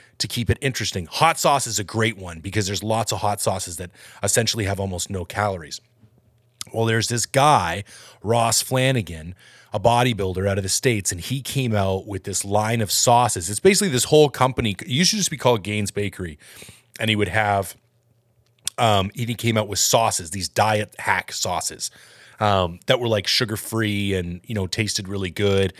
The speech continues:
And then he's recently come out with these Bag of Gains products, which is essentially just flavored cream of rice. Um, but they're supposed to be really good. And one of the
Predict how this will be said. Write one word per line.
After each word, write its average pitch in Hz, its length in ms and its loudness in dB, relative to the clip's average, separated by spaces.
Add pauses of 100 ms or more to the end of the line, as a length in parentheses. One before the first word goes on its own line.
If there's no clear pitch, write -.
(280)
And 107 180 -4
then 120 200 4
he's 117 240 -2
recently 123 400 -2
come 110 280 -2
out 101 200 2
with 98 140 -8
these 98 180 -6
Bag - 380 2
of 82 100 -10
Gains 104 360 -2
products, 85 540 -8
which 98 160 -6
is 98 100 -4
essentially 113 540 0
just 95 300 -6 (160)
flavored 95 680 -2
cream 101 220 -4
of 87 100 -2
rice. 87 400 -4 (460)
Um, 87 480 0 (720)
but 117 300 4 (100)
they're 131 160 2
supposed 143 360 4
to - 60 -8
be 165 100 -4
really 104 640 -4 (120)
good. 151 480 4
And 120 420 -2 (500)
one 110 340 -2
of 135 120 2
the 107 420 0